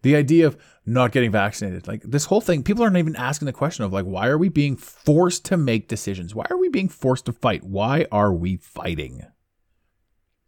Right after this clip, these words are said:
What's the distraction? What are they distracting us from? Bigger questions. Fuck a mask. You gotta go, you gotta go to the grocery store, put on a mask. Who cares? Figure out some other stuff, some bigger stuff.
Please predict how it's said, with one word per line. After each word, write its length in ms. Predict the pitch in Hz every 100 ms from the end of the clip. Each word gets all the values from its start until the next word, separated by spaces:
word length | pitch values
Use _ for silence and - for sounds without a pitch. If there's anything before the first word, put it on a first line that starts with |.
| _ _ _ _ _ _ _ _
What's 240 | 120 135 139
the 80 |
distraction? 520 | 131 - 117 117 98 92
What 100 | 104
are 20 |
they 80 | 104
distracting 480 | - 101 98 98
us 80 | 98
from? 300 | - 101 - _ _ _ _ _ _ -
Bigger 280 | 160 170 170
questions. 580 | 165 160 - 92 - - _ _ _
Fuck 240 | - 208 170
a 40 |
mask. 380 | 135 95 - -
You 80 | 151
gotta 140 | 190
go, 80 | 170
you 140 | 156 156
gotta 140 | 180
go 60 | 175
to 60 |
the 60 | 147
grocery 320 | 135 156 180
store, 180 | 180 175
put 140 | 185
on 60 | 196
a 60 |
mask. 300 | 156 151 -
Who 80 | 147
cares? 440 | - 113 78 - _ _ _
Figure 360 | - 208 226
out 100 | 190
some 160 | 160 139 139
other 160 | 135
stuff, 240 | - 92 -
some 160 | 107
bigger 220 | 110 113
stuff. 380 | - 80 - _